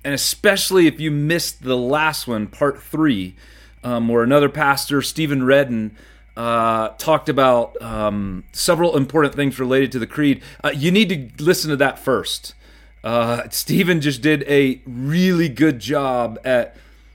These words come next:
uh, succinctly and concisely, um, unpacking this idea of why the creed, the Apostles' Creed in this case, is so important and how it helps us clarify what are the central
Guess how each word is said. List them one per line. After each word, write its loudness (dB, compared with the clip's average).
uh, -12
succinctly 0
and -8
concisely, -2
um, -6
unpacking 0
this 0
idea 2
of 0
why 4
the 4
creed, 0
the 0
Apostles' -2
Creed -2
in -4
this -6
case, 0
is -4
so 0
important -2
and -4
how 4
it 4
helps 0
us 2
clarify 2
what 0
are 2
the -2
central 0